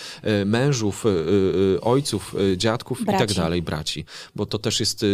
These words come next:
Speaker 1: nie tylko tragedia oczywiście największa kobiety, ale też bliskich tej, e, kobiety. Więc sto dziewiętnaście osób, zielone światło jednej osoby, lidera obozu władzy,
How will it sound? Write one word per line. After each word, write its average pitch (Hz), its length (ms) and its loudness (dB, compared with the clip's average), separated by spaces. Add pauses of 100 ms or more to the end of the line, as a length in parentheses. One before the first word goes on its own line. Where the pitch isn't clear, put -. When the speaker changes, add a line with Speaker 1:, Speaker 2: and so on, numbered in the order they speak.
(120)
Speaker 1:
nie 117 360 -4
tylko 131 300 -2
tragedia 101 500 0
oczywiście 95 540 -2 (200)
największa 95 580 -4
kobiety, 90 460 -2
ale 107 160 -6
też - 240 -6 (360)
bliskich - 580 -2
tej, 82 240 -4
e, 90 160 -8
kobiety. 78 440 -10 (280)
Więc 113 140 -2
sto - 220 2
dziewiętnaście 147 640 0
osób, 131 300 -2
zielone 139 320 0
światło 135 360 -2
jednej 127 340 0
osoby, 110 280 -2
lidera 104 280 0
obozu 92 320 -4
władzy, 82 340 -4